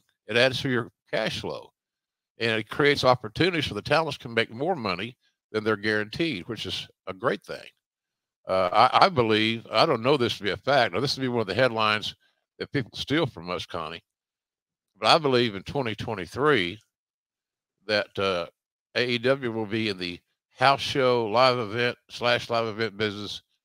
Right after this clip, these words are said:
uh, to some degree. I don't know what that means. So some of us, "Well, does that mean every other week, every week?" What? I don't know. I don't know. I just think that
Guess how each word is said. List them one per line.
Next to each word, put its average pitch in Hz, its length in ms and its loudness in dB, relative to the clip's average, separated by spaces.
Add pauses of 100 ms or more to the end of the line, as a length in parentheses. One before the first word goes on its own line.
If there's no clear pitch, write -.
(440)
uh, 90 400 0 (1080)
to 123 100 -6
some 143 300 4
degree. 101 480 -4 (1000)
I 123 100 4
don't 170 140 4
know 160 80 -2
what 147 120 2
that 110 180 0
means. 92 440 -6 (760)
So 131 180 -4
some 139 180 -2
of 139 60 -2
us, 113 160 0
"Well, - 220 -4
does 98 80 -10
that 127 140 -4
mean 120 160 -6
every 127 160 -2
other 110 120 -4
week, 139 240 -2
every 127 220 -4
week?" 135 180 -4
What? 123 140 -6 (220)
I 120 100 0
don't 131 140 -2
know. 120 180 2 (100)
I 107 100 0
don't 135 120 -2
know. 131 300 -2
I 117 100 2
just 123 180 -4
think 123 260 -2
that 87 160 -10